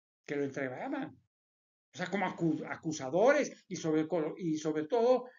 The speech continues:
este, colocando los poderes materiales de quienes, este, lo conse-, lo condenaron ante el poder de Dios, manifestado en, en, en, o sea, manifestado en milagros que realizó Jesucristo, Jesucristo.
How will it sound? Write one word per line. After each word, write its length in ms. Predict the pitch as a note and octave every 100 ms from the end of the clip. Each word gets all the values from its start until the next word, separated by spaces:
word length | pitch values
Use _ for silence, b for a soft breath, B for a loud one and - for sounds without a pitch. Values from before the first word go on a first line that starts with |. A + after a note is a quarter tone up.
| B
este, 360 | E3 - F3
colocando 500 | F3 F#3 F3+ A#3 C#4
los 160 | C4 -
poderes 480 | - E3+ G3+ B3 G3+
materiales 800 | G#3 F3 D#3+ F3 G3+ G#3 G#3+ - _ -
de 200 | E3 D#3+
quienes, 600 | E3+ D#3+ D3+ D3 C3+ _ _
este, 460 | D#3 C3+ - D#3 D#3+
lo 160 | E3
conse-, 380 | E3 D#3+ F#3+ G3 F3+
lo 120 | E3+
condenaron 560 | E3+ E3+ F3+ G#3 G#3 A3
ante 220 | F#3 F3+
el 100 | F3
poder 300 | F3 F3 G#3
de 140 | G3+
Dios, 480 | G3+ G#3+ A3+ A3+ - _ _ _ _ _ -
manifestado 800 | D#3 D#3 E3 E3 G#3+ A3+ A#3+ A#3+ b -
en, 220 | D3 F3
en, 160 | D3+
en, 300 | F3+ F3 D#3
o 80 | D#3
sea, 140 | - E3
manifestado 600 | D#3 D3+ D#3 G#3 A3 A#3
en 180 | F3+
milagros 640 | F#3+ G3 C4 C#4+ C4 - - _ _
que 100 | -
realizó 460 | D3+ D3 C#3+ F#3+ F3+
Jesucristo, 480 | E3+ D#3+ D#3 A3+ A3
Jesucristo. 640 | E3+ E3 E3+ B3 - F3